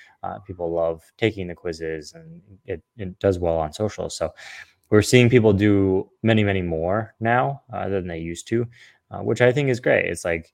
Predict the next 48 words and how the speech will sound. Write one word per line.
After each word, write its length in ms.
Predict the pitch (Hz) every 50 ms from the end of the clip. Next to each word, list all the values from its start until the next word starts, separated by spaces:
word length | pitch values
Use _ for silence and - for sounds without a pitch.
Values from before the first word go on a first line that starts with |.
| _ _
any 160 | 107 101 98 95
other 220 | 92 90 95 92
sort 180 | - - 98 87
of 100 | 85 -
content 400 | - - 87 87 - - 98 101
that 60 | 90
you 120 | 85 85 -
create, 280 | - - 127 123 117
except 360 | 110 - - 107 98 - _ _ _ _ _ _ _ _ _
it's, 180 | 117 107 - -
like, 220 | 107 92 85 92 _ _ _ _ _ _ _ _ _ _ _ _ - 127 104
getting 320 | 90 143 143 143 135 120 101
close 340 | - - 117 110 107 101 -
to 100 | - 101
just 240 | 85 92 - - -
being 300 | 101 95 90 85 85 85
one 220 | 87 87 85 85
click 280 | - - 95 87 - _ -
now, 340 | 90 82 85 92 101 95 - _
where 420 | 95 85 80 82 80 80 82 - _ _ _ _ _ _ _ _
you 180 | - 98 92 80
can 340 | - 95 87 85 82 82 85
write 200 | 95 98 92 87
a 20 |
blog 280 | 80 120 131 139 135 123
post 480 | - 127 123 123 120 117 110 107 - -
and 100 | 98 92
then 60 | 92
you 200 | 87 82 80 73 -
put 140 | _ - 95
the 60 | 98
blog 300 | 85 85 101 104 104 95 -
post 280 | 107 104 101 - -
into 140 | 101 95 92
the 80 | 82 92
quiz 240 | - - 104 98 92
generator 480 | 104 101 98 98 98 98 98 98 95
and 100 | 90 85
you 60 | 82
get 140 | 80 - 85
a 40 | 85
quiz 260 | - - 101 90 80
from 200 | - - 85 80
it, 80 | 80 - _ _ _ _ _ _ _ _ _ - -
uh, 100 | - 57 - - _
something 300 | - - 101 95 - 95
like 160 | 95 98 98
that. 200 | - 98 95 -